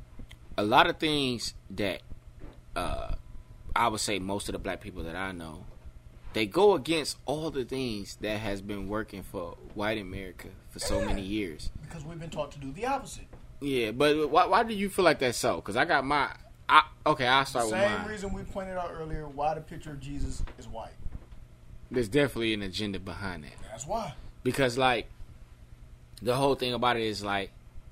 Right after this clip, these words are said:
Speaker 1: if you able to get us to do less of, it allows them to bo-,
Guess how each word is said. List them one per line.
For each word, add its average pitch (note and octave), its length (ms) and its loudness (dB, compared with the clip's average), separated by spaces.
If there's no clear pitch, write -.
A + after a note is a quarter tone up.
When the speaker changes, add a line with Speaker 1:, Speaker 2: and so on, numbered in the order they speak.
Speaker 1:
if A#2 160 4
you G3+ 180 6
able D#3+ 180 6
to D3 120 -2
get C#3 160 2
us D3 160 4
to C3 60 -8
do B2+ 180 0
less C#3+ 340 6
of, G2 400 2
it B2+ 80 6
allows A#2+ 280 4
them C#3 160 0
to A#2 60 2
bo-, A2 180 -2